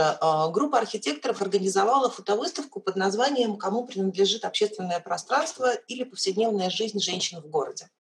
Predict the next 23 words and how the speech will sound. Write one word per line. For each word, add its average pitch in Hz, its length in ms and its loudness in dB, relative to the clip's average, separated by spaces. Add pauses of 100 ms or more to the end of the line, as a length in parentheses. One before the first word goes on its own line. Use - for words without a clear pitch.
На 190 120 2
этой 254 200 4
выставке 311 400 4
были 247 260 2
изображены 202 560 4
повседневные 196 680 2
дела 175 260 2
разных 160 320 2
женщин, 254 380 0
которые 220 340 0
живут 185 440 -2
в - 120 -8
австрийской 190 460 -6
столице. 156 460 -2
И 190 40 -10
каждая 175 360 0
женщина 262 400 2
отслеживала 185 560 4
свой 180 240 -2
маршрут 170 420 -2
через - 300 2
весь 214 180 0
город. 151 320 -2